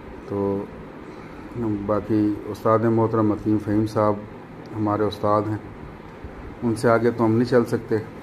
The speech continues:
ना ही हमें चलने की इजाज़त है, ना ही उस्तादों से आगे चला जा सकता है।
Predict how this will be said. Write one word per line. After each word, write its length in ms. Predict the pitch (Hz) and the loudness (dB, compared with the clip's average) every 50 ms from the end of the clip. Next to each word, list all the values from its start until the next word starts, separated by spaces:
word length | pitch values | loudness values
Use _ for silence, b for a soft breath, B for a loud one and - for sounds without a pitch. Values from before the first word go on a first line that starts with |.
| - - - 117 | -16 -14 -10 -6
ना 260 | 113 113 110 113 113 | -2 0 2 4 4
ही 100 | 113 110 | 4 4
हमें 580 | 104 101 104 104 107 110 110 110 110 107 107 - | 4 2 2 2 4 4 4 4 2 0 -2 -4
चलने 320 | - 110 101 104 110 110 | -2 0 2 2 2 2
की 140 | 110 110 107 | 2 2 0
इजाज़त 440 | 98 101 101 101 104 107 107 107 107 | 2 2 4 4 4 4 2 2 0
है, 80 | 107 | 0
ना 260 | 104 104 104 107 107 107 | 2 4 4 4 4 4
ही 140 | 107 104 | 4 4
उस्तादों 400 | 104 101 - - 107 101 101 110 | 4 2 2 0 0 2 2 2
से 140 | 104 - 104 | 0 0 0
आगे 180 | 98 98 104 101 | 0 0 0 0
चला 240 | - 113 104 107 107 | 0 0 2 2 2
जा 180 | 107 110 107 | 2 2 2
सकता 340 | 98 - 110 - - - 110 | 0 -2 -4 -6 -4 -4 -4
है। 60 | 107 | -4